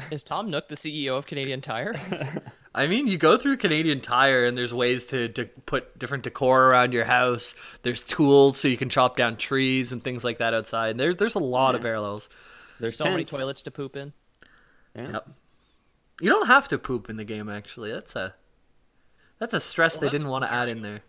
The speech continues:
Speaker 2: <laughs> Uh, thank, thank you. That's most video games, though, isn't it? <laughs>
Speaker 3: I don't know.
Speaker 1: Yeah.
Speaker 3: What games
Speaker 1: You
Speaker 3: you
Speaker 1: can
Speaker 3: gotta
Speaker 1: go to
Speaker 3: poop?
Speaker 1: Death Stranding and throw it at ghosts.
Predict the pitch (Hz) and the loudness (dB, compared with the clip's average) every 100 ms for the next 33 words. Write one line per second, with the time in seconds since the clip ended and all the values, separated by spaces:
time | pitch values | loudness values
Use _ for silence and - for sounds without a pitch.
0 | _ _ _ _ _ - 123 - 202 165 | _ _ _ _ _ -14 -12 -8 -4 -4
1 | 147 123 - _ _ - 107 - 107 104 | -6 -14 -16 _ _ -8 -8 -8 -8 -8
2 | - 113 123 233 170 - - _ - 202 | -6 -10 -8 -10 -14 -16 -20 _ -16 -4
3 | 147 196 226 104 214 113 107 104 120 117 | 0 0 0 -4 -4 -2 -4 -4 -4 -4
4 | 151 202 - 127 - _ - _ _ _ | -4 -6 -6 -8 -12 _ -20 _ _ _
5 | _ _ _ - _ 160 196 208 120 98 | _ _ _ -20 _ -10 -6 -4 -4 -8
6 | - _ _ _ 190 330 349 262 - - | -18 _ _ _ -4 -2 -2 -2 0 0
7 | 165 185 160 - - 180 139 139 135 - | -2 -6 -8 -12 -14 -12 -12 -14 -14 -8
8 | 123 135 131 160 175 143 - - | -6 -8 -6 -4 -4 -6 -12 -18